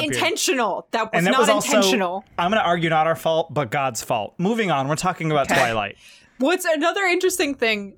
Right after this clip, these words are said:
Speaker 2: about the dynamic of the Cullens in that scene specifically, throughout the whole book, you kind of get to see a little bit of the dynamic of the Cullens. You see a lot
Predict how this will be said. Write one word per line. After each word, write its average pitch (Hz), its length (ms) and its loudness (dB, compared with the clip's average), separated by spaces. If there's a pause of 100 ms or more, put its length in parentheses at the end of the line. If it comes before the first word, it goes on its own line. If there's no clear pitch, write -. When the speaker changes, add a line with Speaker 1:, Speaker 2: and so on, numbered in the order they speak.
(160)
Speaker 2:
about 196 300 -2
the 208 100 0
dynamic 185 480 0
of 180 80 -2
the 196 80 -6
Cullens 180 580 -4
in 240 160 0
that 220 180 -2
scene 202 220 -4
specifically, 185 560 -4
throughout 330 380 -2
the 415 80 -2
whole 269 240 0
book, 180 340 -2
you 196 100 -8
kind 233 300 -4
of 208 120 -4
get 190 180 -2
to 185 80 -14
see 196 160 -8
a 170 60 -4
little 180 200 2
bit 175 140 -2
of 170 80 0
the 175 80 0
dynamic 160 420 -6
of 156 80 -10
the 165 80 -6
Cullens. 170 500 -4
You 190 80 -4
see 208 280 -2
a - 100 -2
lot 190 480 0